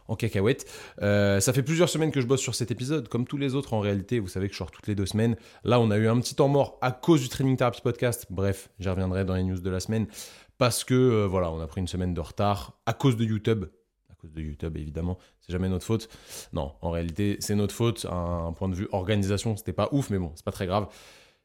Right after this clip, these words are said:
J'ai pu bosser un peu plus sur cet épisode et du coup, j'ai pas mal de choses à, à te, bah, à te sortir aujourd'hui. Ça va rigoler dur. Ça va rigoler dur, mais ça va rigoler sur des sujets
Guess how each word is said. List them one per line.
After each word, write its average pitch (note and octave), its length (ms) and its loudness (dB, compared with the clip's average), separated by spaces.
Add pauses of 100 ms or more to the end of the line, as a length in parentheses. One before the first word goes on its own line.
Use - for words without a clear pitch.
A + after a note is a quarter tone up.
(200)
J'ai A2 180 2
pu A#2+ 380 0
bosser G#2+ 240 0
un G2+ 80 0
peu F#2+ 80 -6
plus G2 180 -6
sur F2+ 220 -6
cet F#2+ 160 -4
épisode F#2 340 -2
et F#2 60 -2
du E2+ 80 -8
coup, - 140 -10
j'ai F2 100 -2
pas F#2+ 140 -2
mal F#2+ 180 0 (140)
de F#2+ 120 -2
choses F2+ 300 -2 (340)
à, F#2 460 2 (100)
à F#2 80 -2
te, F2+ 520 -2
bah, D#2+ 120 -2
à B2 80 2
te - 80 -6
sortir - 320 2
aujourd'hui. G#2 340 0
Ça B2 140 0
va G2 140 2
rigoler G#2 340 0
dur. A#2 320 2 (460)
Ça - 140 -8
va F#2 80 -2
rigoler B2 320 4
dur, C#3 200 6
mais A#2+ 80 6
ça G#2+ 140 2
va G2 100 2
rigoler G#2+ 280 2
sur G2+ 180 -2
des F#2+ 80 -2
sujets G2 480 -4